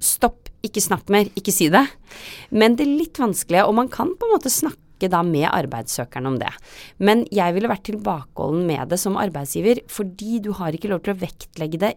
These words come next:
i vurderingen av, «Skal denne personen få jobben?» Og jo mer du vet, jo vanskeligere er det jo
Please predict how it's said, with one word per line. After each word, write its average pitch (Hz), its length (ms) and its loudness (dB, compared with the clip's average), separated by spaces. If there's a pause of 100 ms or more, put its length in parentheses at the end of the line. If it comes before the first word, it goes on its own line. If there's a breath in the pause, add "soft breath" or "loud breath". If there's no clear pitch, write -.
i 165 240 -4
vurderingen 185 800 0 (400 loud breath)
av, 185 400 4
«Skal 196 240 2
denne 196 240 0
personen 208 340 -2
få 247 220 4
jobben?» 247 240 6 (720 loud breath)
Og 233 160 8 (280)
jo 233 160 2
mer 185 160 4
du 302 80 2
vet, 302 360 0 (100)
jo 240 140 2
vanskeligere 214 580 0
er 202 80 0
det 160 80 -2
jo 185 60 -2